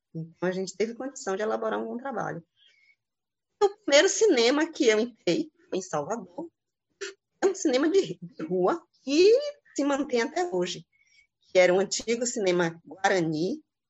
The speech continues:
e hoje é o Cine Glauber Rocha, que fica em plena Praça Castro Alves, ali de frente pro Poeta,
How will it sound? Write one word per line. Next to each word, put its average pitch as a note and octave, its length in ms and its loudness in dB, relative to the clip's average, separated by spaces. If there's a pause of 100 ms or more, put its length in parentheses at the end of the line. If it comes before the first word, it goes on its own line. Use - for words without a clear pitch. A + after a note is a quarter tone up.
(120)
e F3+ 160 -6
hoje G#3+ 300 2
é - 20 0
o G#3+ 60 -4
Cine G#3 340 -6
Glauber G3 360 2
Rocha, D3 520 -6 (240)
que - 120 -20
fica E3+ 320 -12
em D#3+ 140 -8 (220)
plena B3 420 -2 (460)
Praça E3+ 240 -8
Castro - 460 -10
Alves, D3+ 360 -6 (920)
ali D3+ 320 -12
de - 140 -12
frente G3 380 -4
pro F#3 180 -6
Poeta, E3 640 0